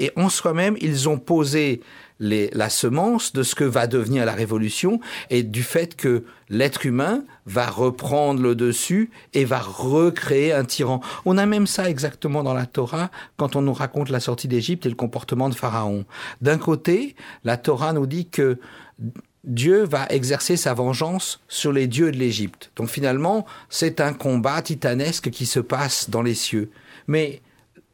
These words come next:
celui qui prend sur lui de défendre l'Égypte, c'est Pharaon, c'est un être humain. Et c'est pour ça que c'est un tyran. Il se croit l'égal d'un dieu. Et cette,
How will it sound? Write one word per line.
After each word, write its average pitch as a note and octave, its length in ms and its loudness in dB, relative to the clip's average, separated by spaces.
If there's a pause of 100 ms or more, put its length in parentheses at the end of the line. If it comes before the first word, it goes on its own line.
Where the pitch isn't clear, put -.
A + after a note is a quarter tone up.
(180)
celui E3+ 460 0
qui E3+ 140 -2
prend A#3 340 2
sur G3+ 340 2
lui G#3 440 2 (680)
de B2 80 2
défendre C3 540 0
l'Égypte, C3+ 480 -2
c'est - 180 -4
Pharaon, C#3+ 400 0
c'est - 140 -2
un C3+ 80 2
être C#3+ 260 0
humain. C3 260 2 (760)
Et C#3+ 100 4
c'est C#3+ 160 2
pour C#3 160 -4
ça G#3+ 160 2
que - 80 -4
c'est D3 140 -2
un C3 80 2
tyran. A2 420 -2 (240)
Il A#3+ 220 6
se - 160 4
croit A3+ 500 -2 (240)
l'égal A#2 460 0
d'un G#2+ 180 -2
dieu. F#2 340 -6 (920)
Et C3 260 2 (120)
cette, - 420 2